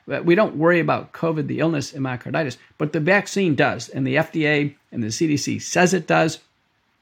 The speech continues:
There's eight hundred papers showing the vaccines cause myocarditis. We've published that it's fatal. Uh, it's common in, in some of these papers now. There's tens of thousands of cases.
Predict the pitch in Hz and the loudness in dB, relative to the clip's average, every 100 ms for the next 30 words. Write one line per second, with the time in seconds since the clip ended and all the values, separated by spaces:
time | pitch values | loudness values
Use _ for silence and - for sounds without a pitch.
0 | _ - 127 - 170 175 165 123 - - | _ -6 -6 -2 0 0 0 -6 -8 -14
1 | - 156 180 190 185 165 - - - _ | -4 4 4 6 2 0 -6 -20 -20 _
2 | _ - 175 170 170 160 165 156 - 170 | _ 0 2 4 2 2 2 0 -2 -2
3 | 160 - 160 156 - 156 151 151 151 143 | -2 -2 -2 -2 -2 0 0 -2 -4 0
4 | 143 143 143 - 156 - - 147 151 - | 0 0 -2 -2 -2 -2 -2 -2 -2 -4
5 | 135 107 113 - - - - 143 151 220 | -4 -4 -8 -10 -16 -10 2 4 6 4
6 | 262 _ _ _ _ _ - 127 123 117 | 0 _ _ _ _ _ -8 -4 -2 -2
7 | - 120 - - - 147 165 180 175 143 | -4 -8 -8 -8 0 2 4 2 0 -2
8 | 135 135 131 120 160 170 156 143 - 151 | -2 -2 -2 -2 0 0 0 -2 -2 -2
9 | 156 165 - 151 156 131 117 - - 151 | -2 -4 -2 -2 0 -2 -6 -10 -6 0
10 | 170 185 160 147 - 123 139 147 165 143 | 2 0 -2 -6 -4 -2 -2 -4 -6 -8
11 | 117 - 127 123 - 262 | -12 -10 -8 -8 -8 -10